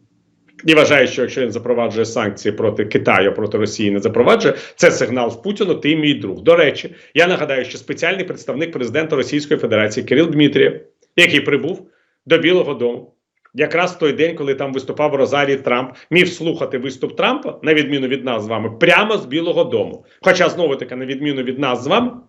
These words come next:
він має санкції Сполучених Штатів Америки, спеціально скасовані, щоб він мав можливість послухати виступ американського президента прямо в ю-, в кабінеті Стівена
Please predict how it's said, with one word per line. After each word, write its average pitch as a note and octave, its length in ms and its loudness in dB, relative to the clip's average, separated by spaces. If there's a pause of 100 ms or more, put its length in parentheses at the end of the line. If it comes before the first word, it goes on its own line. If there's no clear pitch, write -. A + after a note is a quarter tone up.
(520)
він F#3 260 4
має D3+ 240 0
санкції F3+ 460 -6
Сполучених C#3 480 -6
Штатів C3+ 320 -2
Америки, G#2 380 0
спеціально D#3+ 600 4
скасовані, D3+ 800 2 (140)
щоб F#3 220 4
він F3 180 0
мав D3+ 220 -2
можливість D3+ 520 -4
послухати D#3+ 560 -4
виступ C#3+ 300 -2
американського B2+ 600 0
президента C3 580 0 (160)
прямо F3+ 460 4
в D#3+ 120 -8
ю-, C#3 520 -6
в D3 220 2 (260)
кабінеті E3+ 540 -2
Стівена D3 560 -6